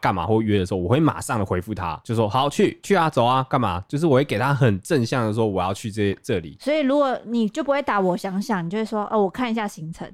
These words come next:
Speaker 1: 嗯，没有，我会说：“几号？”我现在会变成说直接问他几号，因为看一下行程就是会有一两天的那个耽误时间，然后可能又算了。
Speaker 2: 嗯。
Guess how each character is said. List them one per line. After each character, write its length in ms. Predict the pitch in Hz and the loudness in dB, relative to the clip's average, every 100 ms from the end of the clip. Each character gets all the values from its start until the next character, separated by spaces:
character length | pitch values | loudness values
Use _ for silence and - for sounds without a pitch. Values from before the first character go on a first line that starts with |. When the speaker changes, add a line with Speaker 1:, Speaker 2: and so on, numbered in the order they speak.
| - | -12
Speaker 1:
嗯， 80 | 120 | -2
没 160 | 131 123 | 2 2
有， 140 | 120 | 4
我 160 | 98 131 | 4 4
会 100 | 131 | 4
说 320 | 127 120 120 | 4 4 2
：“几 180 | - 107 | 0 0
号？” 240 | 104 85 - | 0 -2 0
我 140 | 120 | 2
现 120 | 165 | 4
在 60 | 160 | 4
会 60 | |
变 160 | 151 139 | 4 4
成 80 | 123 | 4
说 280 | 127 123 120 _ | 4 4 2 _
直 140 | - 117 | -6 0
接 80 | |
问 160 | 131 123 | 2 2
他 140 | 123 | 2
几 240 | 113 82 76 | -2 -6 -2
号， 260 | 92 80 127 | -2 -2 -2
因 80 | |
为 60 | 180 | 0
看 100 | 190 | 2
一 60 | 175 | 2
下 60 | |
行 180 | 156 120 | 2 2
程 100 | 117 | 2
就 120 | 117 | 2
是 100 | 123 | 2
会 160 | 131 156 | 4 4
有 160 | 90 - | 4 2
一 100 | 151 | 0
两 180 | 120 87 | 0 0
天 160 | 110 | 0
的 120 | 107 101 | 0 2
那 100 | 110 | 2
个 220 | 98 78 | 2 0
耽 260 | 120 123 | 0 2
误 100 | 127 | 2
时 200 | 107 - | 0 -2
间， 160 | 92 101 | -4 -2
然 100 | 90 | 0
后 100 | 107 | 0
可 120 | 107 | 0
能 80 | 104 | 0
又 120 | 101 | 2
算 320 | 92 82 87 | 0 0 -2
了。 80 | 73 | -4
Speaker 2:
嗯。 100 | - | -14